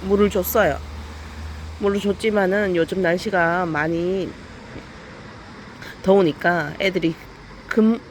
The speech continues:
금방 목말라 하더라고요. 그래서 그냥 비가 온 김에 또 지-, 저도 집에 없겠다. 신랑 보고 귀찮으니까 거리 뚜껑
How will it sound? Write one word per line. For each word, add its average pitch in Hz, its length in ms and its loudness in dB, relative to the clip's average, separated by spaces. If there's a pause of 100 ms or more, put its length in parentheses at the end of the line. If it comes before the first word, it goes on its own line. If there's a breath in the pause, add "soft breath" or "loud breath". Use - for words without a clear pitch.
(100)
금방 254 440 4
목말라 165 440 2
하더라고요. 156 680 -2 (680 loud breath)
그래서 180 520 -2 (560)
그냥 190 420 2 (440)
비가 208 220 0
온 175 180 2
김에 196 480 0 (220)
또 196 100 2
지-, - 220 -8
저도 202 260 2
집에 196 240 -4
없겠다. 170 580 -2 (680 loud breath)
신랑 208 320 2
보고 208 320 0
귀찮으니까 208 920 -2 (520)
거리 208 220 2 (180)
뚜껑 202 480 -2